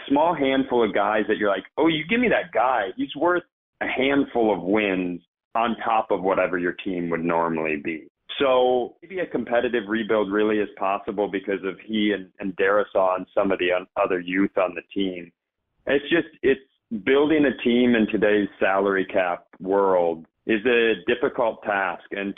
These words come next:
to walk a competitive rebuild path, if you can pull it off, man. I mean, it takes a home run, right? I mean, we don't know what's gonna happen with Dak Prescott down in Dallas, but the Micah Parsons pick saved that entire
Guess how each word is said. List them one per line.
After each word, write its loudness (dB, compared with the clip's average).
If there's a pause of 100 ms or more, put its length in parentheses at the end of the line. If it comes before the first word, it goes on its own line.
to 0
walk 0
a -2
competitive 0
rebuild -2
path, -2
if -10
you -2
can -6
pull 0
it 2
off, 2 (160)
man. -4 (260)
I 2
mean, 4
it 0
takes 0
a 2
home 0
run, 0
right? 0
I -2
mean, 2
we 4
don't 2
know 2
what's -2
gonna 0
happen -4
with -8
Dak -4
Prescott 0
down -2
in -18
Dallas, 2 (180)
but 2 (220)
the 2
Micah 2
Parsons -4
pick -2 (200)
saved 2
that 2
entire -2